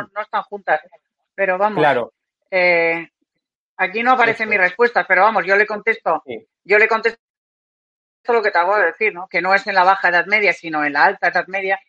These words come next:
Speaker 1: que por supuesto que existe España, ha existido la España visigoda durante más de dos siglos,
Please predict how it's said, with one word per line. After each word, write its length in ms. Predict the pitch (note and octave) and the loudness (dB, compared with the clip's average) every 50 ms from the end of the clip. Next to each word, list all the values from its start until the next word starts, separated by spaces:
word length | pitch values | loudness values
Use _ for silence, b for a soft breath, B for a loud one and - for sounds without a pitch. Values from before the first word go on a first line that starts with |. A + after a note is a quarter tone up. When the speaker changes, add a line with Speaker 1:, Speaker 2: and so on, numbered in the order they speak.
| _ _ | _ _
Speaker 1:
que 100 | - - | -8 -8
por 280 | - - _ - F3 - | -8 -8 _ -8 -8 -8
supuesto 500 | - - D#3 D3 - G#3 - - - F#3+ | -8 -12 -12 -2 -2 -2 -2 -2 -2 -2
que 80 | F#3 E3+ | -2 -2
existe 340 | - - G3 F#3 - E3 | -2 -4 -10 -12 -10 -12
España, 420 | D#3 - - G3+ G#3+ G#3+ G3+ G3 F#3+ | -12 -4 0 0 0 2 2 0 0
ha 80 | - F3+ | 0 0
existido 460 | E3 - - F3 - _ G3 F#3+ E3+ | -2 -2 -8 -16 -14 _ -4 -2 -2
la 80 | D3 D3+ | -2 -2
España 320 | D3+ - F3 F3 F3 F3 | -2 -4 -4 -2 -2 -2
visigoda 460 | F3 F3 - _ C#3 D#3 F#3 G3 F#3+ | -2 -4 -8 _ -8 -4 0 0 0
durante 320 | E3+ D#3 D3+ D3+ C#3+ D3+ D3 | 0 0 -2 -2 -2 -2 -2
más 160 | D3+ D#3 D#3 | -2 -2 -2
de 80 | E3+ | -2
dos 160 | F3 D#3+ - - | -4 -4 -4 -6
siglos, 300 | G#3+ A3+ G#3+ G3+ G#3+ | -4 -2 -2 -2 -2